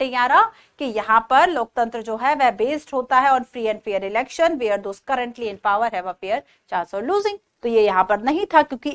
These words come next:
एक ही पार्टी जो है वह सत्ता में आ रही थी बार बार, बार बार। अब हम चलते हैं हमारी तीसरी जो विशेषता है। एक बार चलो, एक बार इसको देखो, सबसे ज्यादा इंपॉर्टेंट है ये वाली स्लाइड,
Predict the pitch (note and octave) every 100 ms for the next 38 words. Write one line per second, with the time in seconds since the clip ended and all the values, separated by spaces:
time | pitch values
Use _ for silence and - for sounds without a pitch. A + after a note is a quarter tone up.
0 | D#4+ D#4 E4+ D4+ D4 D4 C#4 C#4 C#4 _
1 | - _ - A#3 A#3 - A3+ A#3 A3 G#3+
2 | G#3+ A#3 G3 G3 G3 G3+ G3 F#3 F#3 F#3+
3 | - _ _ _ _ _ _ - F4 A4+
4 | G#4 C4 A#3+ F4 C#4+ C#4 C#4+ C#4 D4+ D4+
5 | D#4+ D#4 - F4+ D#3 _ _ _ _ _
6 | _ _ _ _ _ _ _ _ _ _
7 | _ _ _ _ _ _ _ _ _ _
8 | _ _ _ _ _ _ - _ _ _
9 | G#3+ D4 B3+ B3+ C4 B3 - A#3+ F3 E3
10 | _ - F4 G4 F#4 F4+ F4+ G4 - _
11 | _ _ _ - _ _ _ _ D4 D4
12 | E4 E4+ - D4 G#3+ A3 C4 D#4+ F#4+ F4
13 | F4 D#4+ E4 E4 F4+ F#4 E4+ C#4 C4+ C#4
14 | F#3+ D3+